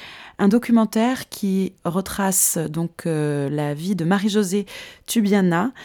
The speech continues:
qui a aujourd'hui quatre-vingt-dix ans et qui est une ethnologue à la retraite, spécialiste du Darfour, et qui, euh, chaque jour, recueille minutieusement des témoignages de réfugiés pour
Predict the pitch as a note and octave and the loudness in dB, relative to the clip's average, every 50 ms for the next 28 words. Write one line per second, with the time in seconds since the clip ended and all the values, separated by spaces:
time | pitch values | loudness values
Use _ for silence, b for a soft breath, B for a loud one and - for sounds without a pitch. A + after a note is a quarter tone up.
0 | B B B B B B _ - - - F3+ E3 D3+ D#3 - - F3+ E3 E3+ D#3+ | B B B B B B _ -14 -8 -4 -2 0 0 -2 -2 -4 -6 -8 -6 -6
1 | F#3 F#3 - D3+ - - - E3+ E3+ E3+ E3 F3 F3 G#3+ C4+ C#4 C4+ - - F#3+ | -6 -6 -6 -8 -10 -6 -4 -2 -2 -2 -2 0 2 2 4 4 2 2 0 -2
2 | F#3 - - - A3 G#3+ A3 G#3+ - - - G3+ F#3+ G#3 G#3+ - A3 G3+ F#3 G#3 | -2 -4 -10 -6 -2 0 0 0 -2 -4 -4 -2 -2 -2 -2 -2 0 0 0 0
3 | G#3+ F#3+ F#3+ F3+ F#3 F#3 E3+ E3+ E3 - - G#3 A#3 - - - - G#3+ - - | -2 -2 -2 -2 -2 -4 -4 -6 -6 -6 -6 -6 -6 -6 -8 -6 -4 -6 -4 -2
4 | G3 F#3+ G#3 - - - F#3 E3+ F3+ E3+ F3 F3 E3+ - - - - F#3 G3 A3+ | -4 -4 -4 -6 -4 -6 -8 -6 -6 -6 -4 -6 -6 -6 -10 -10 -6 -2 0 0
5 | B3 A#3+ - B B B B B B B B B B F3+ F#3 F#3 - - G#3+ A#3 | 0 0 -4 B B B B B B B B B B -2 -2 -2 -4 -4 -2 -2
6 | A#3+ - - E3+ D#3+ D3+ - - A3+ A3 F#3+ G3 F3 F#3+ G3+ - - - D#3+ E3+ | -2 -4 -6 -10 -8 -6 -6 -4 -4 -4 -4 -4 -4 -4 -6 -6 -6 -8 -4 -4
7 | F#3+ F#3 G#3 G#3 F#3+ F#3+ A3 A#3 A#3+ A#3 - - G#3 F3 F#3 F#3 G3 G3+ F3+ E3+ | -2 -2 0 2 4 6 8 8 6 6 2 -4 -4 -2 0 0 0 0 -2 -4
8 | - F3 F3+ F3+ F#3 F#3 F#3+ F#3 E3 D#3 D3+ C#3+ F3 G3 F#3+ - G3 F#3+ F3+ G#3 | -4 -4 -2 0 0 0 -2 -2 -4 -6 -6 -4 -6 -6 -6 -6 -8 -6 -4 -4
9 | A3+ A#3 - - F#3 D#3+ - - | -4 -6 -6 -12 -12 -12 -12 -18